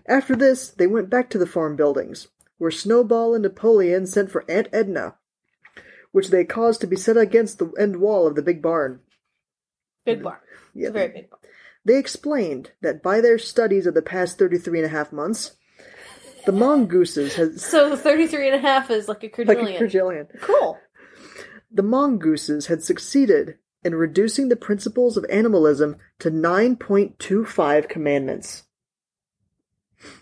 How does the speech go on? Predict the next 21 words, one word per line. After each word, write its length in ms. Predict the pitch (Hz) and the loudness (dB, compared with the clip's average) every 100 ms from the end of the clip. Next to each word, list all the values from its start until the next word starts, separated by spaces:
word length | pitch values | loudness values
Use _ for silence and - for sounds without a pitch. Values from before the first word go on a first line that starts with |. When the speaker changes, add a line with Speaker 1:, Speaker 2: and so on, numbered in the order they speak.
| _ | _
Speaker 2:
Like 400 | 214 214 202 - | 2 2 2 -10
how 220 | - 214 | -8 -6
the 160 | 202 202 | -4 -6
average 340 | 208 208 202 | -6 -8 -10
American 400 | 208 202 202 226 | -8 -8 -8 -8
has 140 | 208 202 | -8 -10
two 160 | - | -12
point 240 | 214 214 202 | -8 -8 -8
five 220 | 208 202 | -8 -8
children? 320 | 226 220 311 | -10 -12 -12
Speaker 1:
Yes. 340 | 349 - - - _ _ _ - - _ 156 | -10 -10 -10 -20 _ _ _ -20 -20 _ -2
These 360 | 208 302 294 | 2 4 2
seven 360 | - 247 262 240 | 2 2 0 -2
puggles 580 | - 247 185 160 185 185 | 0 2 4 4 4 0
would 220 | 160 156 | -2 0
now 200 | 220 285 | 2 2
be 140 | 262 | 2
inscribed 420 | 269 - 233 240 240 | 0 0 2 2 2
on 100 | 240 | 0
the 60 | |
wall. 460 | 240 269 220 - - | 2 2 2 -2 -8